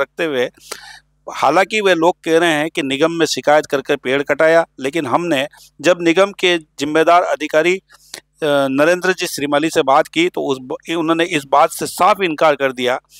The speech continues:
कि हमने आज किसी भी प्रकार का कोई पेड़ कहीं पर भी नहीं काटा है। हालांकि उन्होंने भी ये बात कही है कि पेड़ काटने का लिए हमें तहसीलदार से,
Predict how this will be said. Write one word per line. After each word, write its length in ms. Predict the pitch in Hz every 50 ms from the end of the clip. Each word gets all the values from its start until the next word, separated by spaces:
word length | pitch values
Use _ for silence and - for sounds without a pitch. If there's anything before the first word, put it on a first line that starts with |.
| - - _ _
कि 180 | - 190 180 160
हमने 460 | 143 - 139 160 165 156 143 139 151 - _ _ - - _ _
आज 240 | 151 160 175 175 -
किसी 360 | - - 180 156 - - 233
भी 120 | 233 233 208
प्रकार 360 | - 165 147 - 151 139 131
का 120 | - 170
कोई 300 | 165 - _ 214 202 220
पेड़ 280 | 208 - - 143 143 156 - _
कहीं 220 | - 151 160 202 226 -
पर 100 | - -
भी 220 | 285 285 147 160 - - _ _ _ _ -
नहीं 180 | 143 151 180 190
काटा 300 | - 139 123 110 - 110
है। 140 | 110 110 95
हालांकि 440 | 101 123 139 165 175 - - 220
उन्होंने 400 | 285 220 160 139 151 156 160 175
भी 160 | 175 175 170 160
ये 60 | 147
बात 240 | 127 131 139 151 -
कही 240 | - 160 170 170
है 140 | 165 175 196 - _ _ _ _
कि 60 | - 156
पेड़ 300 | - - 180 196 196 190
काटने 440 | - 151 139 135 - - 143 147
का 120 | 147 - 143 - _ _ _ -
लिए 280 | 160 165 160 135 120 127
हमें 380 | 117 113 139 143 143 139 147 - _ _ _
तहसीलदार 580 | 160 147 151 143 - 208 214 190 151 135 127 123
से, 120 | - 175